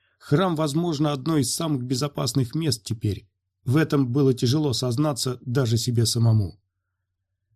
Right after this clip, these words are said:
Столько всего произошло в последние минуты, и в основном события не радовали,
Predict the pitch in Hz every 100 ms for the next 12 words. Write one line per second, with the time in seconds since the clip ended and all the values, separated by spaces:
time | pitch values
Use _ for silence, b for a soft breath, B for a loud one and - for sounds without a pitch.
0 | _ - - 165 151 123 117 123 120 127
1 | 117 123 117 131 113 120 - 131 131 127
2 | 135 165 113 - - 135 127 123 120 139
3 | 143 135 - 135 139 127 127 123 143 139
4 | 107 95 85